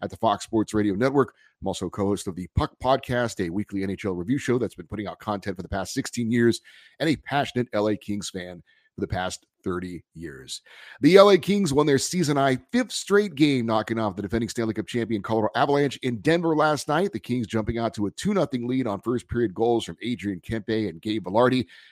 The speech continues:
In the third period, Kempe scored his team leading thirty-second goal of the season, making it three to one. And after an Avalanche goal to make it a one-goal game, Phillip Danault would score fifteen seconds later and then add an empty net goal to seal the victory, five two.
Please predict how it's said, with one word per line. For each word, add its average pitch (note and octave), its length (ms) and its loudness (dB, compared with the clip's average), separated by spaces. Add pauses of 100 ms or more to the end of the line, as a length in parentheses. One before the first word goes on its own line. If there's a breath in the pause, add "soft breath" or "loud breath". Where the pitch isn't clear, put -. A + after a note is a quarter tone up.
(160 loud breath)
In F#2+ 60 -6
the G2 60 -2
third G3 320 4
period, C#3+ 320 4
Kempe A2 300 -2
scored A2+ 240 2
his G#2+ 140 0
team A#2 240 -4
leading A2 340 0
thirty-second C3 680 0
goal C#3 220 8
of C3+ 60 2
the C3 40 -2
season, C#3 360 -2
making G#2 260 -2
it F#2+ 100 -10
three B2 160 0
to A2 80 2
one. C3 320 2 (380 soft breath)
And G2+ 80 -6
after G#2+ 240 -2
an G2+ 80 -4
Avalanche A#2 500 -2
goal A#2+ 220 4
to A2+ 60 0
make A2+ 180 0
it A2 60 0
a - 20 -2
one-goal A#2 380 0
game, A#2 200 -2
Phillip D#3+ 280 2
Danault C3 260 2
would A#2 140 2
score A#2 420 4
fifteen F3+ 480 -4
seconds D3 420 -4
later A2+ 300 2
and A#2 100 -2
then B2 140 2
add B2 180 0
an A2+ 120 -4 (100)
empty F#3 280 -4
net C3 220 -2
goal A#2 280 4
to G#2 60 -6
seal C#3 280 0
the A#2 100 -2
victory, G#2+ 380 -2 (120)
five C#3+ 360 2
two. F2+ 400 -6